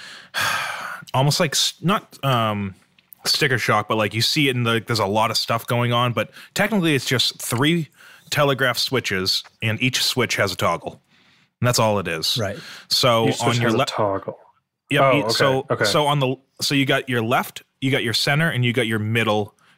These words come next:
Speaker 1: keys. The left key is octave down, just like if you think on a piano.
Speaker 3: Yep.
Speaker 1: Um,
Speaker 3: Oh, yep,
Speaker 1: and then,
Speaker 3: okay.
Speaker 1: yep, so your left key is octave down.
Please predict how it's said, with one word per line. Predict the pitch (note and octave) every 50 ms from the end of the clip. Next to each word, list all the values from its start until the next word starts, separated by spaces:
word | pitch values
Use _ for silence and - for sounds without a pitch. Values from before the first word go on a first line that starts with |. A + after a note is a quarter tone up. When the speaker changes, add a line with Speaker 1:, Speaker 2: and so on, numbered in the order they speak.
| -
Speaker 1:
keys. | - - G2+ D#2+ E2 D#2+ - - - - - - -
The | B2
left | A#2 C3+ E3 E3+ - -
key | - - E3+ D3+ C#3+
is | C3 A#2
octave | C3 B2 A#2+ - - A2+ G2 F2+
down, | A#2 A2 G#2 F#2+ F#2 F#2+ G#2+ G2+
just | - - A#2 -
like | A#2+ A2 G2+
if | G#2
you | A2 G#2+
think | F#2 - A2 G2
on | G2 G2
a |
piano. | F#2 - - G#2+ G2+ G#2 A#2 C#3+ D#3 C#3+ - - _ _ - - _ _ _ _ _ _ - _ _ _ - -
Speaker 3:
Yep. | B2+ C3 D3+ - - - - - - - -
Speaker 1:
Um, | A#2 A2+ G#2+ G#2+ G#2+ G#2
Speaker 3:
Oh, | G2+ G2+ G2+ G#2
yep, | A#2 C3+ B2+
Speaker 1:
and | B2 A#2+
then, | A#2+ A#2+ A#2+
Speaker 3:
okay. | C3 B2+ B2+ - - D3 _ - - - -
Speaker 1:
yep, | D3 F3+ F#3+ -
so | - - C#3+
your | C3 B2+ B2
left | A#2 B2+ D3 - - -
key | - - E3
is | D#3+ C#3 D3+
octave | C#3+ D3 - - F#3+ E3 D3
down. | - B2+ A#2 A2 A2 A#2+ C#3 D3+ C#3